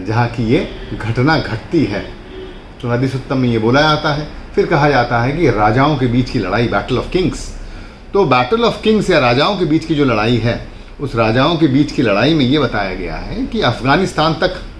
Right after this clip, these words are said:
हिंदुस्तान का वो इलाका था, जहाँ पर कि लगभग दस राजाओं का आक्रमण हुआ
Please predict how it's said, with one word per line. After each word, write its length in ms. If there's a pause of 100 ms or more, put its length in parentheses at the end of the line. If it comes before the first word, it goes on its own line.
(760)
हिंदुस्तान 440
का 100
वो 100
इलाका 340
था, 400 (840)
जहाँ 580 (1080)
पर 140
कि 340
लगभग 500
दस 200
राजाओं 460
का 100
आक्रमण 420
हुआ 380